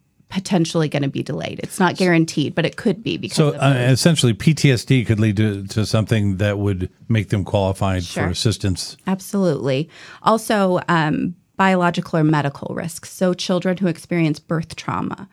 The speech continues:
Speaker 1: um, you know, the birth didn't go as smoothly as you would have hoped that it would. So something happened in the moment, um,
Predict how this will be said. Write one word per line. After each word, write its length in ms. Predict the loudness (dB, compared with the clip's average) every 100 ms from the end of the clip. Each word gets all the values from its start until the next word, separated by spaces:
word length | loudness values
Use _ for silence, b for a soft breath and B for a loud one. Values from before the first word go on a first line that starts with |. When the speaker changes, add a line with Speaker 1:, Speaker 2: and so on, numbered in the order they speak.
| b b b
Speaker 1:
um, 380 | -2 0 -2 -2
you 120 | 0
know, 140 | 2 2
the 140 | -2
birth 300 | 0 -2 -2
didn't 320 | -2 0 0
go 360 | 0 2 2 0
as 160 | -2 -2
smoothly 540 | 0 2 2 0 0
as 160 | 0 -2
you 80 |
would 80 | -2
have 80 | -2
hoped 260 | -2 -4 -4
that 140 | -8
it 100 | -4
would. 240 | -4 -4
So 140 | -4 -4
something 320 | 0 2 2
happened 520 | 0 -4 -2 0 2
in 120 | 2
the 80 | 0
moment, 580 | 2 4 4 2 0 -4 B B B B
um, 580 | -2 0 0 -2 -4